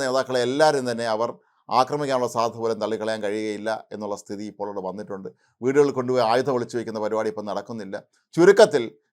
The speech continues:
ഹിസ്ബുള്ളയ്ക്ക് ഈ പണി മുഴുവൻ കിട്ടിയത് ഒരു ആവശ്യവുമില്ലാതെ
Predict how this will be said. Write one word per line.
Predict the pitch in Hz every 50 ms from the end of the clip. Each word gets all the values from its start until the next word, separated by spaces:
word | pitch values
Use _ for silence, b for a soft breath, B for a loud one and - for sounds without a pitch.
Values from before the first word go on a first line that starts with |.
| _ _ - 131
ഹിസ്ബുള്ളയ്ക്ക് | 151 147 160 180 208 202 185 170 127 135 135 127 120 113 - _ _ _ - 143
ഈ | 151 151 -
പണി | 139 139 156 170 170 156 143
മുഴുവൻ | 147 165 185 226 220 180 151
കിട്ടിയത് | 139 110 131 123 113 110 113 113 - _ _ _ _ _ 120
ഒരു | 147 180 180 156 143 147
ആവശ്യവുമില്ലാതെ | 160 175 170 - 196 185 156 135 123 123 120 120 127